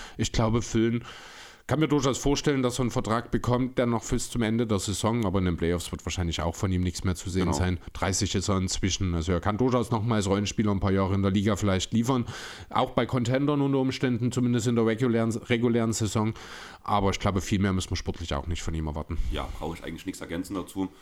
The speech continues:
Speaker 2: Ich würde sagen, wir kommen zum letzten Thema, um das
Speaker 1: Mhm.
Speaker 2: danach abzurunden. Und das ist einfach auch bloß eine Aufzählung von Namen, blöd gesagt, weil die Hall of Fame-Finalisten feststehen mittlerweile für die,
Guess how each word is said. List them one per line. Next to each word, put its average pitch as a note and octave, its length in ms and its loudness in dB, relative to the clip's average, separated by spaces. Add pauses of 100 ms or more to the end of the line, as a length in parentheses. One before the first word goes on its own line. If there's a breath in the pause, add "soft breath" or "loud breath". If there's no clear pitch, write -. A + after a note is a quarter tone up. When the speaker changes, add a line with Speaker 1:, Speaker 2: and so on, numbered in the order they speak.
(160 loud breath)
Speaker 2:
Ich - 60 -14
würde F#2 100 -8
sagen, G2 180 2
wir G2 80 -2
kommen G#2 220 -4
zum G2 140 -4
letzten G2+ 340 -4
Thema, G#2+ 240 0
um G2 100 0
das F#2+ 120 0
Speaker 1:
Mhm. A2+ 40 2
Speaker 2:
danach D3 220 2
abzurunden. G2 500 -4
Und E2+ 80 0
das E2+ 80 -4
ist - 80 -14
einfach E2+ 220 -4
auch C#2+ 140 -8
bloß F#2 120 -6
eine E2+ 140 -4
Aufzählung F2+ 480 -2
von D#2+ 180 -4
Namen, D#2+ 240 0
blöd F#2+ 220 -2
gesagt, F2+ 360 -4
weil E2 400 -4 (300 loud breath)
die G#2 80 -6
Hall A2+ 160 0
of G2+ 160 -2
Fame-Finalisten A2 640 0
feststehen A#2+ 460 -2
mittlerweile A#2 500 0 (720 soft breath)
für F#2+ 160 -2
die, F#2 260 4